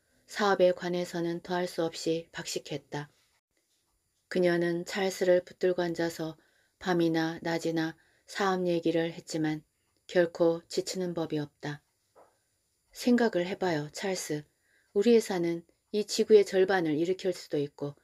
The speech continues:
망가뜨릴 수도 있는 힘을 가졌단 말이에요. 나는 그 회사를 계승할 거야. 내 증조 할아버지는 그런 사람이었고 그 피가 내 속에 흐르고 있으니까." 이렇게 흥분하고 난 다음이면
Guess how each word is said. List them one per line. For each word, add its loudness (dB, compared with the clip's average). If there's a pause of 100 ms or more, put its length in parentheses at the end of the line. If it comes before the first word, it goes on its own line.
(300)
망가뜨릴 2
수도 0
있는 0
힘을 -2
가졌단 -4
말이에요. -4 (580)
나는 2
그 0
회사를 2
계승할 -2
거야. -6 (560)
내 6
증조 0
할아버지는 0 (340)
그런 0
사람이었고 -4 (560)
그 8
피가 0
내 6
속에 -4 (180)
흐르고 4
있으니까." -6 (1080)
이렇게 4
흥분하고 0
난 -2
다음이면 -2